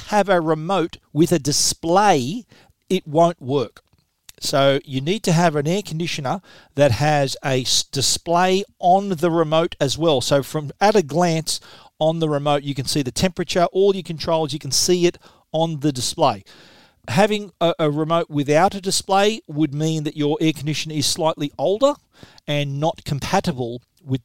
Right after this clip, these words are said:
the Tado Smart A C Control device. If you've got the display, you can continue and pair your air conditioner to the unit. So what happens? The unit is connected to your Wi-Fi.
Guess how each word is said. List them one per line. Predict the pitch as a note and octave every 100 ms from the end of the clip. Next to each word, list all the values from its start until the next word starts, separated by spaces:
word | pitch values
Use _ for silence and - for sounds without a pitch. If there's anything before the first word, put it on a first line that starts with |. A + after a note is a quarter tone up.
| -
the | C#3 C#3 -
Tado | - D#3+ D#3 C#3 C3+ C#3+
Smart | - C#3+ C3+ D3
A | C3+ C#3
C | - C#3+
Control | C3 C3 - B2+ B2+ C3
device. | B2 A2 G2+ - - - - - _
If | - -
you've | A2
got | G#3+ A#3
the | A3
display, | F#3+ - - F#3 G3 A#3+ - _ _ _ _
you | C#3 B2
can | C#3
continue | C#3 A#2+ - G3+ A3+ B3 E4 F4+
and | D#3 C#3 - -
pair | - - F#3 G3 G3+ G3+
your | D3+ D#3 D#3+ D#3+ D#3 D#3 -
air | F3 G3
conditioner | - E3 D#3 - D3 C#3+ C3+ _ _
to | - - F#3 E3+
the | C#3+
unit. | D3+ D3+ F#3+ C3 - _
So | - D#3
what | F#3+
happens? | E3 G#3 A3 A#3 - - _ _ _ _
The | C#3
unit | C#3 D3+ G#3 G#3+
is | G3 E3
connected | - F3+ - D#3+
to | -
your | C#3+
Wi-Fi. | D#3 G#3+ A3 A#3 D#4